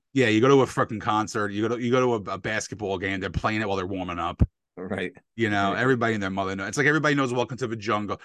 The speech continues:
Speaker 1: There's, like, a handful of songs that, like, if you don't, if you're not in that genre, people know it. Thunderstruck by A C D C.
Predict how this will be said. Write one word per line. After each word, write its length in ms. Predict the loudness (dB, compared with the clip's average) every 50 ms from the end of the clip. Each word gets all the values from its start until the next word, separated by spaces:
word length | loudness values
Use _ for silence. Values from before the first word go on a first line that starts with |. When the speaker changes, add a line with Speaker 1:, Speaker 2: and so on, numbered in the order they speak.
| -16 -2 2
Speaker 1:
There's, 180 | 2 2 4
like, 140 | 2 2 2
a 80 | 2 2
handful 560 | 2 2 2 2 2 0 0 -4 -6 -4 -4
of 80 | -4 -4
songs 480 | -2 -2 0 0 0 0 -2 -4 -6
that, 140 | -8 -6 -4
like, 180 | -4 -6 -4 -4
if 140 | -4 -2
you 80 | 0 2
don't, 180 | 2 0 0 -4 -12 _ _ _
if 120 | -8 -4
you're 80 | 0 2
not 220 | 4 4 4 4
in 80 | 2 0
that 160 | 0 0 0
genre, 560 | -2 -2 -2 0 0 0 0 -2 -2 -4 -4 -6 _ _ _ _ _ _
people 440 | -6 -2 0 0 0 0 -2 -2 -2
know 240 | -2 -2 0 0 -2
it. 80 | -2 -6 -10 _ -6 0
Thunderstruck 760 | 2 2 2 2 2 2 0 0 0 0 0 0 0 -2 -4
by 120 | -6 -4 -4
A 180 | -2 -4 -4
C 220 | -4 -4 -6 -4 -2
D 200 | -2 -2 -2 -2
C. 340 | -2 -4 -6 -8 -10 -12